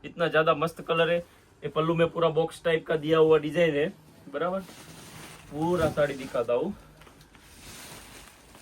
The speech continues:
और हमारे ओरिजिनल नंबर पे ऑर्डर किया है ना आपने, तो कभी भी आपके साथ फ्रॉड नहीं होगा, ये गारंटी हमारी है, क्योंकि हम इतना बड़ा शॉप लेके बैठे हैं और हमारे पन्द्रह लाख फॉलोवर है टोटल।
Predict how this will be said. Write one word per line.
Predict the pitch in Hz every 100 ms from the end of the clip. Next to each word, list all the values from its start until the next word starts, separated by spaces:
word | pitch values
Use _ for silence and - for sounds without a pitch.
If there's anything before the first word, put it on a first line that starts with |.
| - -
और | 151
हमारे | 147 151 180 185 180 -
ओरिजिनल | 160 175 170 196
नंबर | 185 185 190
पे | 185
ऑर्डर | 185 190 185
किया | 175 196 202
है | 196
ना | 196
आपने, | 175 147 127 117 - - -
तो | 156
कभी | - 156 185
भी | 185
आपके | 180 180 185
साथ | 185 180
फ्रॉड | - 170 170
नहीं | 175
होगा, | 185 180 185
ये | 170 156
गारंटी | 156 165 170
हमारी | 160 175 180
है, |
क्योंकि | 175 160 -
हम | 165
इतना | 151 - 185
बड़ा | 185 180
शॉप | 190 185
लेके | 180 185 185
बैठे | 185 185
हैं | 196 202 - - - - _ -
और | 175 165 - - -
हमारे | 143 170
पन्द्रह | 165 175 196 202
लाख | 196 -
फॉलोवर | 190 196 190 185
है | 214
टोटल। | 180 180 160